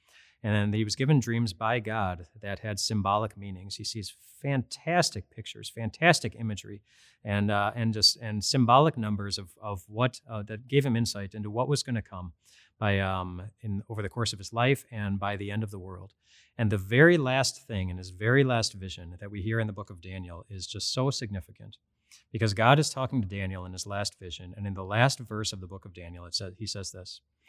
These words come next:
He says, "As for you," he's talking to Daniel, "go your way till the end.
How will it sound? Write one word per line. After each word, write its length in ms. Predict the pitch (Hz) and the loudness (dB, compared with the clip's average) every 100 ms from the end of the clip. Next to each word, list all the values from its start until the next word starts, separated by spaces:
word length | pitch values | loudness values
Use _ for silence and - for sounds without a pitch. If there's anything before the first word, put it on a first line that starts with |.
| _ _ | _ _
He 80 | 113 | 2
says, 220 | 117 104 | 4 4
"As 240 | 135 165 | 8 8
for 160 | - 170 | 8 2
you," 300 | 135 90 90 | 4 2 -2
he's 100 | - | -12
talking 240 | 104 98 110 | -8 -6 -6
to 60 | |
Daniel, 360 | 98 85 87 92 _ _ _ _ _ _ _ _ - | -6 -10 -14 -20 _ _ _ _ _ _ _ _ 2
"go 180 | 120 151 | 10 10
your 260 | 156 165 | 10 8
way 380 | 127 92 82 87 _ _ _ _ _ | 4 -2 -6 -12 _ _ _ _ _
till 160 | - 113 | -4 -2
the 180 | 107 90 | 0 -4
end. 220 | 90 | -6